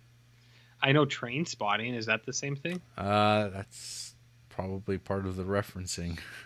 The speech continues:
Speaker 1: But were those all with the, with the exact same, uh,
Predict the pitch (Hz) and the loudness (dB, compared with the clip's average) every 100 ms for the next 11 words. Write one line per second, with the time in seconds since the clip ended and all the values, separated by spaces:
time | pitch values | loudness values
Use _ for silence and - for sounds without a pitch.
0 | - _ 165 170 - - - 160 143 139 | -20 _ 8 8 6 -4 -6 8 8 10
1 | 151 151 135 131 147 139 135 131 123 139 | 8 6 8 8 8 4 4 2 2 -2
2 | 135 131 139 127 117 117 127 - 131 123 | 0 2 4 4 6 6 4 2 -2 0
3 | 123 120 117 110 107 | 0 2 2 2 0